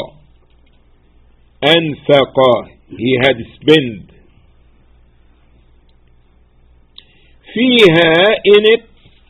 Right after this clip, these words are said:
وهي is a pronoun referring to the حديقة, because the حديقة is ending with the تاء مربوطة or a ha, so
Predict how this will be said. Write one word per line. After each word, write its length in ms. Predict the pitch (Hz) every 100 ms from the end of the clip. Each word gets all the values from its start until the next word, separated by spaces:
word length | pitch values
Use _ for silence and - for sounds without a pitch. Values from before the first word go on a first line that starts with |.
| _ _ _ _ _ _ _ _ _ _ _ _ _ _ _ _ _ _ _ _ _ -
وهي 880 | 135 151 147 185 160 131 139 151 - _ _ -
is 120 | 113
a 80 | 117
pronoun 840 | 123 139 139 139 135 131 151 180 - _ _ _
referring 480 | - 107 - 135 131
to 80 | 120
the 140 | 110 -
حديقة, 640 | 113 107 131 127 147 - _ _ _ _ _ _ _ _ -
because 300 | 98 131 110
the 80 | 117
حديقة 640 | 113 117 139 - 131 -
is 380 | 117 131 127 101 135
ending 380 | 147 139 131 120
with 100 | 107
the 120 | 113
تاء 180 | 131 135 135
مربوطة 800 | 127 113 123 165 - 196 214 _ _ _ _ _ _ _ _ _ _ _ -
or 160 | - 104
a 40 |
ha, 400 | 98 117 156 185 - - - -
so 80 | -